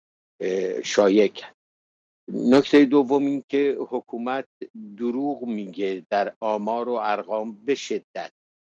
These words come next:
اه، به اصطلاح کلاه شرعی هم سر آمار گذاشته و اون این است که میگه هر کسی رو با کیت آزمایش کردیم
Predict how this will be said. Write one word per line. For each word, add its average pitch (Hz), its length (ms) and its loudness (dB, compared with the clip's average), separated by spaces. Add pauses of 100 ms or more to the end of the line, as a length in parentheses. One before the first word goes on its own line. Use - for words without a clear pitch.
(180)
اه، 107 280 -2
به - 100 -12
اصطلاح 117 300 -4
کلاه 120 280 2
شرعی 110 560 -2
هم 120 160 -2
سر 101 400 -10
آمار 98 440 -12
گذاشته 90 640 -12
و 90 80 -8
اون 117 200 -4
این 131 160 -8
است 123 200 -6
که 110 80 -8
میگه 107 460 -4 (540)
هر 135 200 2
کسی 135 280 -4
رو 135 120 -4
با 113 180 -6 (160)
کیت - 800 -10 (640)
آزمایش 104 840 -2
کردیم 90 680 -8